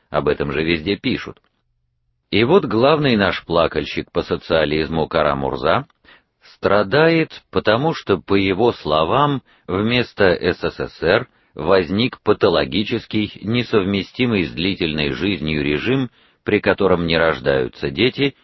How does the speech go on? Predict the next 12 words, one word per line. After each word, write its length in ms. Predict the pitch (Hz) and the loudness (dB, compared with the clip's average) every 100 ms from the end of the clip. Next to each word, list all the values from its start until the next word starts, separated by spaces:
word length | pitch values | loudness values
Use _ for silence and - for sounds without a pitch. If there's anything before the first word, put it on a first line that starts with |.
| _ - | _ -2
и 140 | 120 | 0
вымирают 580 | 104 98 85 87 117 - | 2 2 2 2 0 -2
люди 300 | 78 73 87 | -4 -2 -4
среднего 560 | - 76 69 71 82 | -2 -2 -2 -2 -4
возраста. 580 | 107 98 65 58 - - - _ _ _ _ _ _ _ _ _ _ - | -2 -2 -2 -6 -12 -20 -20 _ _ _ _ _ _ _ _ _ _ 0
Режим 640 | 107 110 92 131 165 156 | 2 2 2 0 0 -2
возник, 560 | - 113 107 110 131 113 | -2 -2 0 -2 -4 -4
оказывается, 840 | 98 107 95 98 92 - 107 92 - - | -2 -2 0 0 -2 0 0 0 -4 -6
несовместимый 1120 | 107 117 - 104 90 95 90 - 98 95 117 | -2 -2 0 0 2 -2 -4 -4 -2 0 -2
с 80 | 117 | -2
жизнью. 560 | 123 131 69 65 53 - _ _ 65 | -2 -2 -2 -4 -10 -16 _ _ -4
Запомним. 640 | 95 127 80 65 55 | -2 0 -2 -4 -10